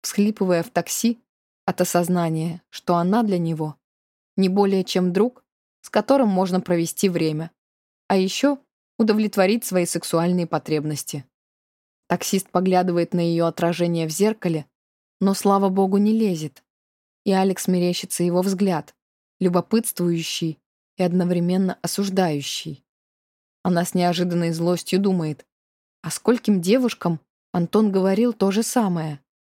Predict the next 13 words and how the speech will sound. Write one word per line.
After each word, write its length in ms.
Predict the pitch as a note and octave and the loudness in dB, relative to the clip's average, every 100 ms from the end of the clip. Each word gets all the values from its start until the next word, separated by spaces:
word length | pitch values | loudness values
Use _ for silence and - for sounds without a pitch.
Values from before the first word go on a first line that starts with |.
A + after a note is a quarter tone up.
| _ _ _ _ _ _ - | _ _ _ _ _ _ -4
Ей 160 | F3 | 0
даже 260 | E3+ F3+ F3 | 2 0 0
хочется 440 | - F#3 - - | 0 -2 -2 -8
слегка 400 | E3+ F3+ - - | -4 -4 -2 -4
пожалеть 560 | F#3 F3+ E3+ F#3+ A3 - | -2 0 2 2 0 -2
Алису, 640 | - E3+ G3 B3+ - E3+ - _ _ _ _ - | -2 0 2 0 -2 -6 -6 _ _ _ _ -2
и 100 | F3+ | 0
эти 200 | - F#3+ | 2 2
мысли 360 | G3 A3 - | 2 0 0
немного 480 | F#3+ F#3 F#3+ G3 F#3+ | 0 2 2 0 -2
поднимают 580 | F#3 F3 F#3+ G3 F#3+ F#3 | -2 0 0 2 0 0
ей 80 | F#3 | 0
настроение. 760 | G3 - G#3+ A3 G3 E3 D3+ | 0 0 2 2 0 -2 -6